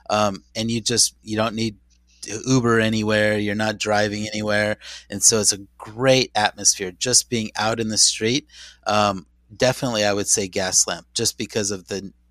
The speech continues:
huge amount of options you can have in terms of different food to eat and what kind of maybe after dinner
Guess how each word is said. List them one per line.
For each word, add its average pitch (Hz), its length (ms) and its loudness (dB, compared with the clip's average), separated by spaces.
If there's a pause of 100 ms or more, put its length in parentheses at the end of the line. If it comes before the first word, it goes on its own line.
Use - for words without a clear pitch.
huge 120 480 -2
amount 104 280 -2
of - 100 -4
options 95 500 -2
you 101 140 -8
can 98 280 -8 (440)
have 104 380 2
in 104 100 -4
terms 104 320 -4
of 90 180 -6 (160)
different 113 360 -4
food 120 340 -2
to - 180 -8
eat 117 300 -2 (320)
and 101 320 -2
what 110 180 0
kind 110 280 -2
of 101 120 0
maybe 101 520 -4 (120)
after 113 520 0
dinner 110 540 0